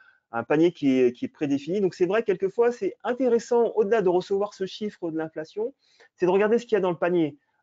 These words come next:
euh, parce que l'inflation n'est pas la même pour tout le monde. Euh, c'est vrai que pour une personne, euh, qui, euh, euh, qui est soucieuse de sa santé, qui ne fume pas de cigarette, et bien à ce moment-là, eh bien, l'augmentation du,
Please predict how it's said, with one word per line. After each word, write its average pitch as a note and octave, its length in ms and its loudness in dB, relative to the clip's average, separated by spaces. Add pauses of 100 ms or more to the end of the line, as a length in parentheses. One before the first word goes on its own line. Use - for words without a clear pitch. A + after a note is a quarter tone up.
euh, B2 580 0
parce B2+ 180 -8
que - 80 -4
l'inflation C#3 380 -2
n'est D#3+ 100 2
pas C#3 120 -2
la C3+ 80 0
même D#3+ 160 0
pour C3 140 -16
tout E3+ 120 -4
le F#3+ 60 2
monde. F3+ 280 2 (360)
Euh, A2+ 360 0 (360)
c'est C#3+ 160 -4
vrai E3 240 0
que - 60 -14
pour C3+ 120 -6
une C3+ 120 -4
personne, D#3 580 2
euh, B2 480 2
qui, D#3 400 -2
euh, A2+ 240 2 (400)
euh, G#2 1080 -6
qui B2+ 200 -4
est B2 100 0
soucieuse E3 320 -4
de D#3 60 0
sa C#3 120 -6
santé, C#3+ 380 -2
qui D3 140 -12
ne A#2+ 60 -8
fume A#2+ 240 -14
pas D3 140 -4
de D3 60 -10
cigarette, C#3+ 500 -2
et A#2 60 -4
bien A#2 120 -2
à - 40 -6
ce - 100 -12
moment-là, C3+ 460 -2 (300)
eh G#2+ 80 -6
bien, C3 160 2
l'augmentation C3+ 420 0
du, C3+ 180 -2